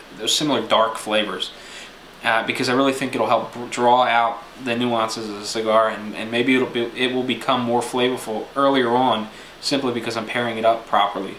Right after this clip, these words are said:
Uh, in this case, I was just drinking water, so there wasn't a whole lot of, uh, flavor being drawn out from the water. You, you know, you're getting, you're getting whatever the cigar's got to give you. You're not sort of, uh, you know, contrast and complementary flavors and whatnot.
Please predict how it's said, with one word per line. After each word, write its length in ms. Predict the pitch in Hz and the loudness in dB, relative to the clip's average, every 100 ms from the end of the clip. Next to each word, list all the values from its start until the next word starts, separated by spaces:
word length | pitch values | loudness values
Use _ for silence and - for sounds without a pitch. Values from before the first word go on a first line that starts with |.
| - - - - | -16 -20 -12 -4
Uh, 100 | 107 | -2
in 60 | 139 | 0
this 180 | 147 - | 2 2
case, 240 | 135 - | 2 2
I 80 | 123 | 0
was 120 | 113 | 0
just 280 | 123 - - | -2 -4 -6
drinking 320 | 123 117 110 | -6 -6 -2
water, 360 | 110 117 107 - | 4 4 4 -2
so 180 | - 110 | -2 0
there 100 | 113 | 0
wasn't 280 | 120 123 | 0 0
a 20 | 113 | 0
whole 160 | 127 | 2
lot 220 | 123 117 | 4 4
of, 280 | 110 107 - - - - - - - 127 | 4 0 -4 -14 -20 -20 -20 -20 -8 0
uh, 280 | 120 113 | 2 2
flavor 380 | - 135 131 131 | 0 2 2 2
being 260 | 127 120 110 | 0 -2 -2
drawn 260 | 117 113 | 0 2
out 160 | 113 120 | 2 0
from 160 | 117 110 | -4 -6
the 80 | |
water. 380 | 107 117 120 107 | 2 4 4 2
You, 180 | 107 107 | -4 -8
you 180 | 110 110 | -10 -6
know, 80 | 104 | -4
you're 200 | 104 107 | -4 -2
getting, 400 | 113 113 107 - - - - - | 0 0 -2 -8 -16 -18 -18 -10
you're 120 | 120 120 | -4 2
getting 240 | 123 127 | 2 4
whatever 300 | 120 113 113 | 4 4 2
the 80 | 107 | -2
cigar's 340 | 113 113 107 | 0 2 2
got 200 | 113 107 | 2 0
to 60 | 110 | 0
give 220 | 120 120 | -2 -2
you. 100 | 110 | -2
You're 160 | 98 101 | -4 -2
not 260 | 104 107 - 85 - | -2 -2 -8 -12 -6
sort 200 | - - | -4 -4
of, 260 | - - | -6 -8
uh, 240 | 92 76 73 - - - - - - 101 | -6 -6 -8 -14 -20 -20 -20 -20 -20 -18
you 60 | 82 | -16
know, 60 | - | -10
contrast 600 | - 113 110 113 107 110 | -2 -2 0 -2 -2 -2
and 100 | 107 | -4
complementary 540 | 110 113 110 107 104 98 | -2 -2 -2 -6 -6 -6
flavors 400 | 110 107 104 98 | -4 -4 -4 -8
and 80 | 90 | -8
whatnot. 320 | 82 85 | -10 -10